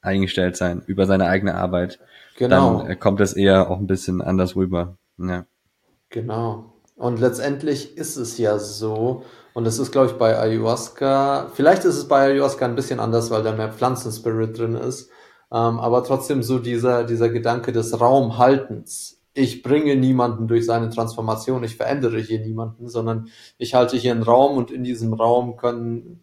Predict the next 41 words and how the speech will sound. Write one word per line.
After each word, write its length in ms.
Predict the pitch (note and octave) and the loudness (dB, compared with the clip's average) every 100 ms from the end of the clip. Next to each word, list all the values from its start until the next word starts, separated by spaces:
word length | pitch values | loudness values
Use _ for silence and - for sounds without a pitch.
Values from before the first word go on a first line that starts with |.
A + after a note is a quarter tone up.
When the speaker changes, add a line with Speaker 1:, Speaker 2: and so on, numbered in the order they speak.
| _ | _
Speaker 2:
Transformationsprozesse 1160 | B2 A#2 B2 A#2 A#2 B2 A#2 - - G#2+ G#2+ | -4 -4 -4 -6 -4 -6 -8 -12 -10 -6 -6
passieren, 640 | - - - E3 C3 G#2+ A2 | -4 -6 -4 -2 -2 -2 -6
kann 200 | A#2 A#2 | -4 -4
Entwicklung 440 | A2+ B2 A#2+ A2+ | -4 -8 -8 -10
passieren, 540 | A2 - D#3+ C#3+ C#3 - _ _ - | -10 -8 -2 -2 -2 -8 _ _ -2
aber 520 | A2+ A#2 A#2 A#2+ - | 2 4 4 2 -2
das, 300 | A#2+ A2+ - | -2 -2 -4
äh, 260 | A#2 A2 G#2+ - _ _ | 2 4 2 -2 _ _
hab 260 | B2 B2 D#3 | 2 2 0
ich 180 | A#2+ | -2
nicht 220 | C3+ C3 - | 0 0 0
gemacht. 500 | B2 C3+ - - _ _ _ - | 0 0 -4 -14 _ _ _ -12
Ich 200 | A#2 - | -10 -4
bin 160 | B2+ | -2
nicht 100 | B2 G2+ | 0 2
Speaker 1:
Ja. 40 | |
Speaker 2:
der 120 | A#2+ | 2
tolle 220 | C3 C3 | 4 2
Schamane, 520 | A#2+ - A2+ B2 C3 A#2 | 2 2 4 4 2 2
der 120 | A2+ | 2
dich 200 | A2+ A#2 | 0 2
heilt, 320 | C#3+ C3+ A#2 | 4 4 2
sondern 240 | A#2 A2+ A2 | -2 -4 -2
du 80 | |
heilst 240 | A2 A2+ A#2 | 0 0 -2
dich 120 | A2 | -2
selber. 500 | B2+ D3 A2+ B2 - _ _ _ | 0 2 0 -2 -6 _ _ _
Und, 400 | A2 A2 A2 G#2 | 2 2 2 -2
Speaker 1:
Ja. 240 | G#2+ A2+ G#2+ | -2 -2 -2
Speaker 2:
ähm, 280 | G#2+ G#2+ A#2 | -4 -10 -6
L 160 | A2 | -2
S 140 | A2+ A2+ | -2 0
D 120 | C3 | 0
hilft 260 | C3+ C3+ - | 2 -2 -4
dir 60 | |
dabei, 320 | A#2+ A#2+ A#2+ | -4 0 2
Ayahuasca 440 | A#2 A2 A#2 A#2 A#2 | 0 0 -2 -2 -6
hilft 160 | A#2 | -6
dir 60 | - | -8
dabei, 340 | A2+ A2 A2+ | -6 -2 -2
Pilze, 580 | A2 - A#2 A#2 A#2+ A#2 | -2 -4 -6 -4 -10 -12